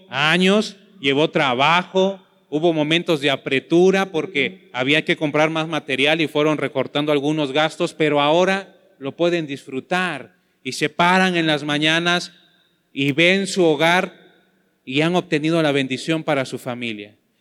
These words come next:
Y llegan por las noches y meten el coche a la cochera y dicen, "Esta es la bendición para mi familia". Lo obtuvieron, fueron valientes.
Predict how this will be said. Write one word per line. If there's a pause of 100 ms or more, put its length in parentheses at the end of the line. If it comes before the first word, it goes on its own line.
(120)
Y
llegan
por
las
noches (300)
y
meten
el
coche
a
la
cochera (260)
y
dicen,
"Esta
es
la
bendición
para
mi
familia". (320)
Lo
obtuvieron,
fueron
valientes.